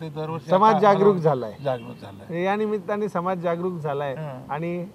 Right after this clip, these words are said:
Speaker 2: असाच प्रवास अण्णांचा यापुढेही समाजात होत राहो. संपूर्ण नाशिक, संपूर्ण समाज त्यांच्याबरोबर असेल.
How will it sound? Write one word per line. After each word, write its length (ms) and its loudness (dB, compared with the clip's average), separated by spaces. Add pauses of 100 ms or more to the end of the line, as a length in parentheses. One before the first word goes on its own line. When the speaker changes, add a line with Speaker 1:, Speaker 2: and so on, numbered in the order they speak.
(140)
Speaker 2:
असाच 280 -4
प्रवास 380 0
अण्णांचा 500 -8
यापुढेही 640 -4 (400)
समाजात 480 -4 (480)
होत 200 -2
राहो. 340 -2 (800)
संपूर्ण 360 -8
नाशिक, 480 -4 (500)
संपूर्ण 360 -10
समाज 420 -4 (260)
त्यांच्याबरोबर 640 -4
असेल. 340 -4